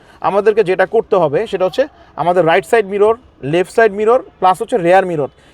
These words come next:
এই তিনটা মিররকে ইউজ করে আমার রিভার্সে যেতে হবে। আমরা যখন রিভার্সে যাব অবশ্যই আমাদের মিররগুলোকে অ্যাডজাস্ট করে নিব। হ্যাঁ, রাইট সাইড মিররটা ভালোভাবে অ্যাডজাস্ট করে প্রয়োজনে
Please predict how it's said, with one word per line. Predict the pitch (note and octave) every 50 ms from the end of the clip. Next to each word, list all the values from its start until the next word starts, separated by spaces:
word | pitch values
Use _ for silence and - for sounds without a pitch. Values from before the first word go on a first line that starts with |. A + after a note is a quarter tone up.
| _ _ _ _ -
এই | B3 C4 D4 C#4+ - _
তিনটা | - C4+ C#4+ C4 G#3 B3 A3
মিররকে | G3+ G3 G#3 A3+ A3 - B3+ B3
ইউজ | A3 F3+ F3 G#3+ B3+ B3+ - -
করে | - G#3+ F#3+ G3+ C#4 - _ _ _ _ _ _ -
আমার | E3+ F3 F#3+ A#3+ D4+ C#4+ - _ - D#3+
রিভার্সে | D#3 G3 F3 G#3+ A3+ - - F3+
যেতে | E3 - - G#3+
হবে। | F3+ D#3+ C#3 C3 A#2 - _ - - - - _ -
আমরা | E3+ F3+ F#3+ G#3+ A#3 A3+ - - E3+ E3
যখন | D#3+ C#4 - - A#3+ G#3+
রিভার্সে | G#3 G#3 G#3+ A3+ - - A3
যাব | F#3 G#3+ G3+ G3 A3+
অবশ্যই | A3 G3 G#3 G#3 - - A#3 B3+ C#4 - _ _ _ _ -
আমাদের | F#3 F#3+ G3+ G3 G#3+ G#3
মিররগুলোকে | G3 G3+ G#3 A3 A3 F#3+ A3+ A3+ A3 - G#3+
অ্যাডজাস্ট | G3+ G3 F3+ E3+ G3+ - -
করে | A3+ G#3+ G3
নিব। | F#3 F#3 F3+ G#3 C4+ - _ _ _ _ _ -
হ্যাঁ, | C4+ C#4 A3 E3 D#3
রাইট | E3+ F3+ F#3 F#3+ -
সাইড | - A#3 A3 G#3
মিররটা | G#3+ G#3 G#3+ - - G3+
ভালোভাবে | F3+ F#3 F#3+ G3+ G3+ G#3
অ্যাডজাস্ট | G3+ F3+ F3+ G3+ - -
করে | G#3+ G#3
প্রয়োজনে | - B3 C#4 C#4 C#4+ C4 A3 A#3+